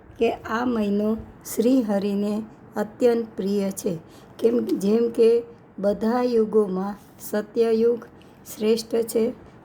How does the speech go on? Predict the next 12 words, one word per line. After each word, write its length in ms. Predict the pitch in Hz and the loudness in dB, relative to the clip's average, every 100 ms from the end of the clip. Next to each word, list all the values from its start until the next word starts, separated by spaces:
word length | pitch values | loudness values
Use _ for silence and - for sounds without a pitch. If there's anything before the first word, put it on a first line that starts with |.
| - | -10
શાસ્ત્રોમાં 880 | - 208 220 - - 233 226 220 214 220 - - - | -2 -2 -2 -2 2 4 4 0 0 -4 -12 -20 -12
વેદ 260 | 180 190 220 | -4 0 0
શ્રેષ્ઠ 640 | 220 - 226 214 208 - | -2 -2 0 2 0 -6
છે, 360 | 220 - 220 226 - - - - - | -6 -2 -2 -2 -6 -20 -20 -18 -4
નદીઓમાં 760 | 196 202 220 254 254 226 214 180 | -2 0 2 2 2 0 0 0
ગંગા 380 | 190 190 202 233 | 0 2 2 0
શ્રેષ્ઠ 440 | 226 247 220 - | 0 -2 -2 -2
છે, 360 | 226 220 226 233 - - - - | -4 -2 -4 -4 -8 -20 -20 -10
તેવી 320 | 208 226 269 302 | 0 2 4 2
જ 100 | 240 | 0
રીતે 480 | 208 190 208 202 220 - - - | -2 -4 -6 -8 -8 -16 -14 -4
મહિનાઓમાં 920 | 196 220 233 240 240 208 202 208 | 0 2 2 0 0 0 -2 -2